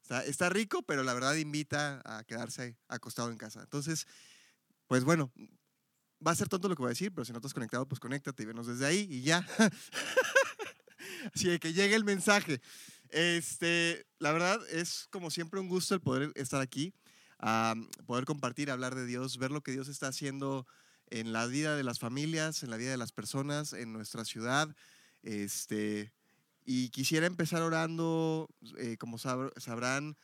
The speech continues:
ahorita el papá de nuestra pastora Liz está en el hospital un poquito delicado de salud, con un tema principalmente de su intestino y de, pues, cuestiones del, del, de la sangre. Entonces me gustaría empezar,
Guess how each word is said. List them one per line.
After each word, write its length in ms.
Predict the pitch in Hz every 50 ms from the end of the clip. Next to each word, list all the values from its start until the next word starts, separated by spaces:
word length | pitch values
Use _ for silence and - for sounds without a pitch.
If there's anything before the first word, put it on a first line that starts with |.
| _ _ _ _ _
ahorita 340 | - 120 117 127 135 - -
el 100 | 151 151
papá 340 | - 135 123 - 135 127 135
de 100 | 139 143
nuestra 240 | 139 135 - - 127
pastora 340 | - 127 123 - 139 139 139
Liz 180 | 143 143 139
está 240 | 143 131 - 135 131
en 400 | 131 131 131 131 123 117 107 104 - -
el 240 | - 113 110 110
hospital 580 | 113 113 - - - 120 - 143 143 147 151 151
un 140 | 143 139 135
poquito 580 | - 143 135 - - 135 123 _ - 135 131 123 117 117 127
delicado 720 | 127 123 117 113 113 113 - - 143 151 160 165 165 165
de 100 | 147 135
salud, 440 | 127 - 127 123 127 143 156 165 160 - - - - - - - _ _
con 180 | _ - 117 120
un 140 | 127 135 131
tema 240 | - 135 131 139 139
principalmente 800 | - 139 123 117 - - - 127 127 131 131 131 135 131 139
de 80 | 131 120
su 100 | - 117
intestino 500 | 113 - 120 113 - - 151 151 160 156
y 60 | 139
de, 260 | 117 113 101 - - - _ _ _ _ _ _
pues, 140 | - 110 -
cuestiones 380 | - 117 110 - 127 127 127
del, 240 | 117 117 110 104 101
del, 180 | 104 110 107 110
de 100 | 92 107
la 100 | 113 117
sangre. 380 | - 160 160 165 175 180 175 - - - - - - - _
Entonces 160 | _ - 151 165
me 60 | 170
gustaría 300 | 160 151 - 143 139 151
empezar, 460 | 165 160 170 156 170 156 156 156 156